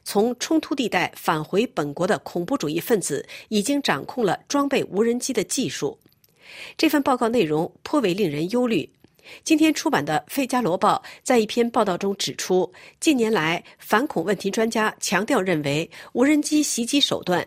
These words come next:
将成为新的威胁。实际上，相关专家曾在去年就强调指出，伊斯兰国武装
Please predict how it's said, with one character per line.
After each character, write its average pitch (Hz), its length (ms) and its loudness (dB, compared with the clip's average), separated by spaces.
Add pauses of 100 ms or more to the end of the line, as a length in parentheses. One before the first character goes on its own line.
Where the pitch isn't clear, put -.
将 220 260 -2
成 190 220 -2
为 165 160 0
新 285 260 0
的 180 120 0
威 226 200 2
胁。 131 340 -4 (720)
实 - 160 0
际 220 140 4
上， 170 260 2 (200)
相 294 160 2
关 285 180 2
专 285 180 2
家 240 360 2
曾 185 160 -4
在 196 160 2
去 - 260 0
年 156 320 -2
就 185 180 0
强 165 280 -2
调 226 120 2
指 - 200 -6
出， - 320 0 (320)
伊 302 100 4
斯 294 160 -2
兰 240 140 2
国 226 120 4
武 220 200 0
装 180 260 0